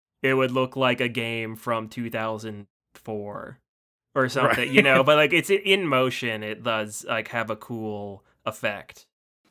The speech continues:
Speaker 2: And that definitely did draw me in a little bit to it.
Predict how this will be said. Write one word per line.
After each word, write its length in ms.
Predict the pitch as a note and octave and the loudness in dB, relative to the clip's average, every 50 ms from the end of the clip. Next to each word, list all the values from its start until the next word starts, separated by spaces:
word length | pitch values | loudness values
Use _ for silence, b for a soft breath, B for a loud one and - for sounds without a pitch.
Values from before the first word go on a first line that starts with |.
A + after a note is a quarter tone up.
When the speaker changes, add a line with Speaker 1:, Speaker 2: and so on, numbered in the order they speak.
| - B B B B B B B - | -20 B B B B B B B 4
Speaker 2:
And 120 | F#3 G3+ A3 | 6 8 8
that 120 | B3 C#4 | 6 6
definitely 480 | A#3+ B3+ A#3+ A3 - - A3 G3 F3+ D#3 | 6 6 4 4 4 0 0 2 2 2
did 460 | C#3 C#3+ D3 C#3+ C#3 C3+ A2+ A#2+ B2+ | 2 4 4 4 2 2 -2 -12 -12
draw 340 | C3 A#2 A#2 D3+ C#3+ C3 C3 | -8 0 4 6 6 6 6
me 160 | B2 A#2 A2 | 4 0 -4
in 300 | G#2 - G2+ G#2 G2+ G2 | -4 -4 -6 -6 -6 -8
a 80 | F#2 G2 | -8 -10
little 260 | G#2 G#2 A2 G#2+ G#2 | -10 -10 -10 -10 -10
bit 240 | F#2+ - - - - - - | -12 -14 -18 -20 -20 -16 -12
to 160 | - A#2 - - | -12 -12 -10 -10
it. 180 | - - - | -14 -14 -16